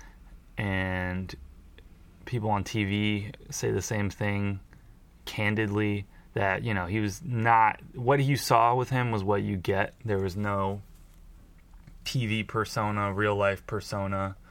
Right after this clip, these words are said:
You know, he was who he was, and that's really rare, and I think part of it has to do with entering T V stardom at a more mature age. You know, he got his first T V show, I think, when he was forty-four.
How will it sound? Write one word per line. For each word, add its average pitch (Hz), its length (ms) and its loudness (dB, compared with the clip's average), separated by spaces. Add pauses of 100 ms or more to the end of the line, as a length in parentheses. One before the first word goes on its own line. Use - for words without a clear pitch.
(1120)
You 123 80 -2
know, 117 60 2
he 127 100 2
was 135 280 4
who 139 120 2
he 131 80 2
was, 110 440 2
and 107 120 0
that's 107 160 2
really 110 200 4
rare, 101 260 4
and 95 100 2
I 92 60 -2
think 104 240 -6
part 107 280 2
of 98 120 0
it 98 100 -2
has 98 200 -2
to 107 100 -8
do 101 180 0
with 95 240 -2 (1600)
entering 110 680 2 (280)
T 127 280 0
V 113 200 0
stardom 104 580 4
at 98 160 4
a 98 60 4
more 101 200 0
mature 95 420 0
age. 92 640 -2
You 104 100 -6
know, 95 80 -4
he 92 140 -8
got 101 200 0
his 95 120 -6
first 101 260 -4
T 107 120 -6
V 98 120 -4
show, 101 180 -2
I 92 80 -2
think, 95 160 -6
when 92 80 -6
he 92 60 -4
was 90 100 -8
forty-four. 95 800 -4